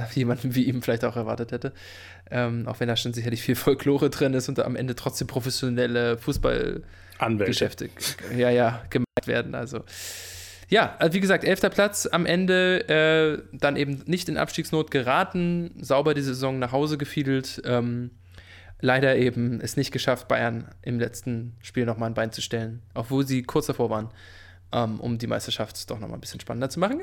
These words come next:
Speaker 1: aber that's life.
Speaker 2: Und natürlich, ähm, noch, äh, kleines Tschüss an, äh, Timo Horn und an Jonas Hector,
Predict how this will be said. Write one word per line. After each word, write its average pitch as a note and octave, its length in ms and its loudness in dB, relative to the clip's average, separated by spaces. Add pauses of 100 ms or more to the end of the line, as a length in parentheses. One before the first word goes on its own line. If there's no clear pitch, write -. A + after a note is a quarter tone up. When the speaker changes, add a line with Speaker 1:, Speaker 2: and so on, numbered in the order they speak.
Speaker 1:
aber F#3+ 500 2
that's C3 240 -6
life. - 320 -12
Speaker 2:
Und C#3 160 2
natürlich, B2+ 560 0
ähm, A2+ 520 2
noch, - 280 0
äh, G#2+ 240 2
kleines A#2 540 0
Tschüss - 340 0
an, G#2+ 340 0
äh, G#2 220 0
Timo A2+ 320 2
Horn B2+ 400 4
und A#2 300 0
an G#2 100 0
Jonas A2 240 2
Hector, G#2+ 340 -2